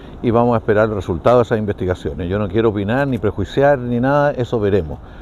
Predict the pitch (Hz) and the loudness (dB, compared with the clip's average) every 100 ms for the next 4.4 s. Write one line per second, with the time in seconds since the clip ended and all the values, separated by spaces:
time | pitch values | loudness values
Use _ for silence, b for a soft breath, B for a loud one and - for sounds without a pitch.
0 | B 127 147 156 131 143 123 120 170 - | B 2 2 2 0 2 2 2 2 2
1 | 160 113 101 101 107 - 113 - 76 80 | 0 2 2 2 2 2 -2 -2 -8 -6
2 | 87 73 107 110 107 123 104 82 92 107 | -6 0 0 0 -2 -2 -2 -2 -2 0
3 | 127 135 127 123 98 104 107 95 85 90 | 0 -4 -2 -4 -2 -2 -2 -4 -2 0
4 | 92 85 - 80 | 0 -2 -10 -14